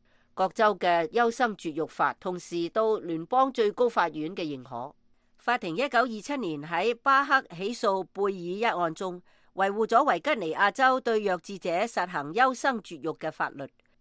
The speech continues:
該州法律允許對弱智群體實行優生絕育手術，以維護佢所講嘅病人健康同社會福祉。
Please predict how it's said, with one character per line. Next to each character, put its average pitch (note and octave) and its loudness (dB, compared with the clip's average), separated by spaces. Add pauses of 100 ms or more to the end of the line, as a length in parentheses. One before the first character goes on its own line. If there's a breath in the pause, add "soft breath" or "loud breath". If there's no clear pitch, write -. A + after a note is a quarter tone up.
(200)
該 E4+ 0
州 D#4 2
法 A#3+ 2
律 F#3+ 0
允 F#3 0
許 A3+ 0
對 A3+ -2
弱 F3+ 0
智 F#3 -8
群 D3 -6
體 - -18
實 E3+ -4
行 C#3+ -8
優 A#3+ 0
生 A#3+ -4
絕 D#3 -12
育 D3 -6
手 D3 -6
術， D#3+ -10 (460)
以 A3 -8
維 F#3 2
護 F3+ -2
佢 G#3+ -4
所 A#3 2
講 A3 0
嘅 A3+ -2
病 E3+ -4
人 C#3 -6
健 D#3+ -8
康 A3 0
同 D#3 -8
社 D#3 -6
會 D#3 -6
福 - -12
祉。 - -20